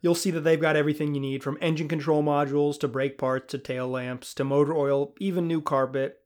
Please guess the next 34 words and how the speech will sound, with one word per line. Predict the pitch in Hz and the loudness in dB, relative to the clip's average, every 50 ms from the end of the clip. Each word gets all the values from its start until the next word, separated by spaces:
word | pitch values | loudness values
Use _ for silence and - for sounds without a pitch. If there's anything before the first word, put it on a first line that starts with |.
| - | -6
And | - 170 175 | -2 2 4
whether | 202 247 285 330 | 6 6 6 4
it's | 339 339 | 2 0
for | - - 269 | 0 -2 -2
your | 269 262 | -2 0
classic | 269 - 202 196 - - - 208 185 | 2 4 4 4 4 2 0 -2 0
or | 202 | 2
your | 208 202 | 2 2
daily | 190 185 190 190 202 | 2 2 0 0 -2
driver, | 175 170 156 151 151 147 151 151 | 0 0 2 2 2 2 2 2
you'll | 151 156 160 | 2 2 0
be | 170 170 | 2 2
able | 170 175 | 2 2
to | 165 160 | 2 2
get | 165 175 175 - | 2 2 2 2
everything | 156 156 151 175 175 - 175 165 165 | 0 0 2 0 0 0 -2 -2 -2
you | 160 | 0
need | 151 151 147 143 | 0 0 0 0
in | 143 | 0
a | 139 | -4
few | - - 143 143 147 | -4 -2 0 0 2
easy | 143 143 139 143 | 2 0 -2 -6
clicks, | - - 139 127 123 120 - - | -8 -6 -6 -6 -6 -6 -8 -10
and | - - - - | -10 -10 -6 0
all | - 147 156 170 | 4 6 8 8
of | 175 165 | 6 4
it | 185 - | 2 0
will | 170 | -2
be | 147 139 156 | -2 -2 0
delivered | 143 147 135 139 135 131 139 127 117 | 0 0 0 0 0 0 -2 -2 -2
directly | 135 127 113 113 123 120 - - - - | -6 -6 -6 -8 -12 -14 -14 -14 -14 -12
to | - - - | -12 -12 -14
your | - - | -14 -14
door. | - - - - - - - | -14 -14 -14 -14 -14 -16 -20